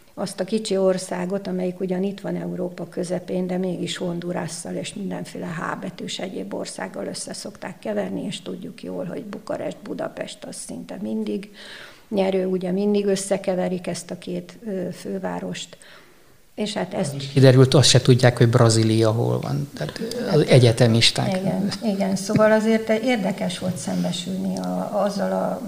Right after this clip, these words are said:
Speaker 1: nagyon szabad, úgynevezett szabad amerikai tanítási rendszerrel, aminek persze vannak előnyei, mert ugye a porosz utas módszer elnyomja sokszor a diákok kreativitását, de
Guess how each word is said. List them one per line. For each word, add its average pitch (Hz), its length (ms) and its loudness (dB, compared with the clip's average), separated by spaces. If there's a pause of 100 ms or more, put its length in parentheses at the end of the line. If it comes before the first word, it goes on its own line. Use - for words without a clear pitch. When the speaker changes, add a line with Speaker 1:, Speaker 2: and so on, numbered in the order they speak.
(120)
Speaker 1:
nagyon 95 520 -2
szabad, 185 640 -2 (120)
úgynevezett 190 920 -2 (120)
szabad 180 560 -2 (420)
amerikai 185 840 -2
tanítási 190 640 -2
rendszerrel, 196 560 0
aminek 202 400 2
persze 190 320 -2
vannak 208 420 2
előnyei, 190 640 0
mert 180 300 -2
ugye 185 280 -2 (340)
a - 80 -6
porosz 185 440 2
utas 180 320 -2
módszer 180 460 -2
elnyomja 180 560 0
sokszor - 440 -6
a - 60 0
diákok - 720 -4 (280)
kreativitását, 185 1160 -4
de 185 260 -2